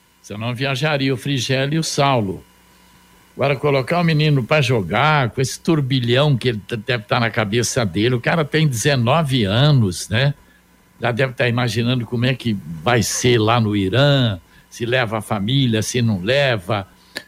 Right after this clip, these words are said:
Então, eu não sei, olha, eu acho um, um risco, claro, ele é o melhor goleiro que o Londrina tem, ninguém tá discutindo isso, não.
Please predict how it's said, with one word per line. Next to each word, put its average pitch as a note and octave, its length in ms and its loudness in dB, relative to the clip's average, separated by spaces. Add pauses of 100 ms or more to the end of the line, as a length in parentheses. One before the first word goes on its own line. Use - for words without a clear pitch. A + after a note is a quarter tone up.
(120)
Então, D#3+ 420 0
eu F#3+ 200 2
não F3 160 2
sei, C#3 420 0
olha, A#2 500 0 (760)
eu D#3+ 200 0
acho A3 320 0
um, D#4+ 540 -6 (180)
um D4+ 140 -2
risco, F3 460 0
claro, D3+ 360 0
ele A2+ 140 -2
é B2+ 40 0
o C3 60 0
melhor C#3 300 2
goleiro G#3 480 0
que G#3 60 -4
o F3+ 40 0
Londrina D#3+ 420 0
tem, D#3 200 -2
ninguém E3+ 320 0
tá G3 120 0
discutindo D#3 680 0
isso, D#3 300 -2
não. A#2+ 320 2